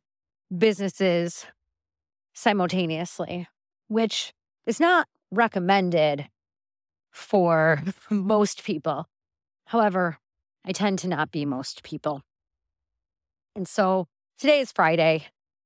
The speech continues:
and it is the end of a long work week, and there's been much progress made, um, in both of the businesses. But for me this week, the focus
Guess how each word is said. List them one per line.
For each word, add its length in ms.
and 380
it 100
is 160
the 180
end 360
of 320
a 520
long 520
work 380
week, 420
and 420
there's 260
been 240
much 480
progress 640
made, 480
um, 200
in 100
both 260
of 160
the 80
businesses. 600
But 180
for 180
me 300
this 260
week, 320
the 80
focus 680